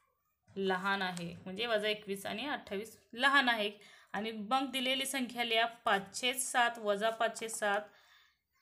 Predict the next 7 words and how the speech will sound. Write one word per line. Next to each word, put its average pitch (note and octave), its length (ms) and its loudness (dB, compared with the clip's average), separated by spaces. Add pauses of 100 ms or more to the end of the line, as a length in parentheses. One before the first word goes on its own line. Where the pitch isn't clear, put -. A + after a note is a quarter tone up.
(280)
is B3 340 -4 (1600)
लहान. A#3 500 4
कुठली - 460 -6
लहान A#3+ 220 0
संख्या A#3 360 -6
आहे A#3 140 0
ती? C#4 380 -8